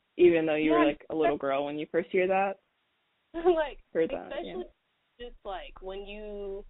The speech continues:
Speaker 2: really wanna be great just for yourself, or, like, you have a vision for yourself, and it's not going how you planned, like you said, like,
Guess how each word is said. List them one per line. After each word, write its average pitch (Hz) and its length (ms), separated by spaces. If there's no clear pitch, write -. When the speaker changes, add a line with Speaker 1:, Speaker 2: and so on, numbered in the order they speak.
Speaker 2:
really 196 320
wanna 196 320
be 220 320
great 262 420
just 214 240
for 220 100
yourself, 196 760
or, 196 100
like, 180 200
you 214 140
have 202 240
a 196 80
vision 190 460
for 196 100
yourself, 185 840
and 214 120
it's 202 200
not 190 380
going 190 320
how 196 80
you 196 220
planned, 202 300
like 190 180
you 214 180
said, 196 260
like, 170 240